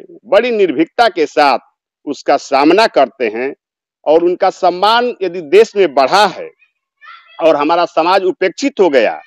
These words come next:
लड़ते लड़ते, मेरे समाज का इतिहास कहीं भी दिखाई नहीं देगा कि हमने कभी किसी भी आक्रांताओं के बस में आकर या अपनी अधीनता स्वीकार करके हमने जो है अपने धर्म को बदल करके मुस्लिम,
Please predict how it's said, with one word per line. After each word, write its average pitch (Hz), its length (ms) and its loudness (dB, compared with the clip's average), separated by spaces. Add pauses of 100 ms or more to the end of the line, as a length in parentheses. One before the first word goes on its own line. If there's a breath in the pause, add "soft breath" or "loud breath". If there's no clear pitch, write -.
(100)
लड़ते 175 400 2
लड़ते, 143 440 0 (440)
मेरे 165 220 2
समाज 180 380 2
का 202 100 -2
इतिहास 185 460 0 (120)
कहीं 214 200 2
भी 226 120 -6
दिखाई 175 440 0
नहीं 175 220 4
देगा 127 400 0 (400)
कि 139 80 -4
हमने 190 340 -2
कभी 180 520 0 (380)
किसी 220 240 -10
भी 202 100 0
आक्रांताओं 175 760 2
के 196 400 0 (680)
बस 226 220 4
में 208 160 4
आकर 165 520 2 (120)
या 202 180 6
अपनी 202 240 2
अधीनता 185 420 4
स्वीकार 170 400 0
करके 135 340 -4
हमने 165 560 0
जो 175 160 0
है 175 120 4
अपने 175 300 0
धर्म 175 320 0
को 165 160 -2
बदल 147 300 0
करके 156 300 -2
मुस्लिम, 151 420 -2